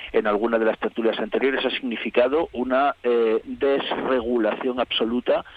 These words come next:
del horario y de las condiciones laborales en las que el profesorado hemos tenido que realizar nuestra, nuestra función. Y entonces eso es uno de los temas, eh, que habría que abordar,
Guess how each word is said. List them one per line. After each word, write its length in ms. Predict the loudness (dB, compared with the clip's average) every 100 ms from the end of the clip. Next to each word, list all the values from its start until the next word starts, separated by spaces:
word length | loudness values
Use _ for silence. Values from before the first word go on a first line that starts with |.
| -18 -18 -6
del 240 | -2 0
horario 500 | 2 2 2 0 0
y 60 | 0
de 80 |
las 160 | 0 -2
condiciones 500 | -4 -6 -4 -4 -2
laborales 500 | -2 0 0 0 -2
en 100 | -4
las 140 | -6 -6
que 100 | -6
el 40 |
profesorado 520 | -6 -6 -2 0 0
hemos 180 | -2 -6
tenido 280 | -8 -4 -4
que 100 | -2
realizar 420 | -2 -4 -4 -4
nuestra, 680 | -4 -2 0 2 2 0 -2 -8 -20 -20 -20 -10
nuestra 320 | -6 -2 -2
función. 460 | -4 -4 -2 -2 -4
Y 100 | -6
entonces 420 | -4 -2 -2 -4 -6
eso 420 | -4 0 0 -2 0
es 260 | 0 0 -2 -4
uno 300 | -2 0 0
de 100 | 0
los 140 | -2
temas, 360 | -2 -2 -2 -2 -4
eh, 260 | -2 0 0
que 120 | -2
habría 300 | -4 0 -2
que 180 | -2 -2
abordar, 480 | -2 -2 0 0 -2